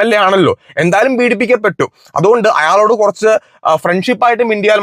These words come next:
മാത്രം, അതായത് നന്നായിട്ട് മിണ്ടിയാൽ മാത്രമല്ലേ ചിലപ്പോൾ സിനിമയിൽ ചാൻസ് കിട്ടിയാലോ, മകനൊരു ഗവൺമെന്റ് ജോലി കിട്ടിയാലോ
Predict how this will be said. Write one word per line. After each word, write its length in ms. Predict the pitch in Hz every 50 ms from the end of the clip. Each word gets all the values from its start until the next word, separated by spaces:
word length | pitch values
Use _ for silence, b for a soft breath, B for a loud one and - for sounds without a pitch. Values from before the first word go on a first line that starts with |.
| 196
മാത്രം, 220 | 185 170 151 143 127
അതായത് 200 | 143 165 190 202 151
നന്നായിട്ട് 280 | 147 170 190 214 262 247
മിണ്ടിയാൽ 260 | 220 202 190 220 226 220 202
മാത്രമല്ലേ 460 | 185 175 - 202 202 202 208 190 135
ചിലപ്പോൾ 440 | - - _ _ - 170 165 208 226 214
സിനിമയിൽ 260 | 185 180 185 196 202 180 185
ചാൻസ് 260 | 139 143 156 160 - 190 170
കിട്ടിയാലോ, 380 | - 185 175 170 160 151 143 - - 143 165
മകനൊരു 220 | 175 196 202 196 165
ഗവൺമെന്റ് 340 | 180 175 175 180 185 175 180 156 147
ജോലി 240 | 151 147 160 180 196 185
കിട്ടിയാലോ 360 | 170 - 185 170 160 151